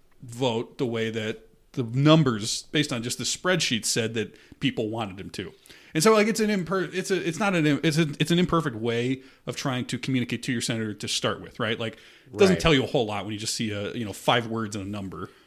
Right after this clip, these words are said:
Speaker 1: But it also spoke to just this system where it's like, I, I, I like the idea that if you feel impassioned on an issue, you should call your senator. But from what I'm seeing, it's a waste of time.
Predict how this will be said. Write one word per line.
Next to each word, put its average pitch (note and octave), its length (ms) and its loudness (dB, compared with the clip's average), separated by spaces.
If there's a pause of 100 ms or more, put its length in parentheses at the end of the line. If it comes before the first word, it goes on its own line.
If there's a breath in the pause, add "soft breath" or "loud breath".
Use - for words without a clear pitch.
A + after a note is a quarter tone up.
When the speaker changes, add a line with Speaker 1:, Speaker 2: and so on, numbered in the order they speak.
(320 soft breath)
Speaker 1:
But C#3+ 160 4
it D3 60 4
also F3+ 320 4
spoke D#3 320 0
to D3+ 80 -2
just B2 220 -2
this B2+ 120 -4
system B2+ 340 -2
where A#2 100 0
it's A2+ 120 -2
like, A2+ 240 -2
I, G3 220 0 (520 loud breath)
I, F3 220 0
I F#3 80 0
like A#3 260 -4
the D#3 160 0
idea F3+ 500 0
that C#3 180 0
if B2 100 -8
you D#3+ 80 -2
feel D#3 260 0
impassioned C3+ 440 0
on A#2+ 60 0
an C3+ 60 4
issue, D#3+ 200 2
you B2+ 80 -2
should B2 180 -4
call C#3 200 -2
your A2+ 100 -4
senator. D#3+ 380 -2
But A#2 260 -4
from C#3 140 0
what C3+ 100 0
I'm F3+ 100 0
seeing, E3 360 2
it's B2+ 120 -2
a C#3+ 40 0
waste A#2 260 -4
of - 60 -16
time. G2 320 -8